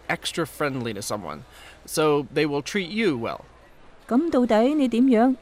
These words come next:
Speaker 2: kiss up to your boss？
Speaker 1: Well, when I want to kiss up to the boss, I might bring him coffee or help him clean the office. I also try to say nice things about him and his family, or tell him he just looks really cool.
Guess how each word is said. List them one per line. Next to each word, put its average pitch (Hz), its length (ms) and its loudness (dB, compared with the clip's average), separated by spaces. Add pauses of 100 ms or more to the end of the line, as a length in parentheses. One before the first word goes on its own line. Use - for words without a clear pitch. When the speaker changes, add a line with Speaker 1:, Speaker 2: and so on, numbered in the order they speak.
Speaker 2:
kiss 285 260 -2
up 254 240 2
to 247 120 0
your 226 140 4
boss？ 233 440 -2 (600)
Speaker 1:
Well, 127 380 -2 (580)
when 160 380 -2
I 151 100 0
want 185 180 -4
to 185 80 -4 (100)
kiss - 280 -6
up 165 220 -2
to - 80 -12
the 147 80 -6
boss, 131 520 -6 (500)
I 131 80 -4
might 160 260 -2
bring 160 140 -2
him 180 160 -4
coffee 143 640 -4 (360)
or 135 400 -2
help 156 260 -2
him 165 140 -8
clean 156 260 -8
the 131 100 -6
office. 156 540 -6 (600)
I 170 180 -2
also 208 280 -2
try 147 240 -2
to 143 60 -6
say 139 180 -6
nice 143 260 -8
things 143 320 -8
about 120 380 -4
him 139 260 -6
and 127 60 -6
his 113 160 -10
family, 151 540 -6 (400)
or 143 100 -6
tell 277 280 -6
him 196 100 -2
he 165 100 -4
just 135 220 -8 (140)
looks 208 240 -8
really 147 220 -4
cool. - 300 -6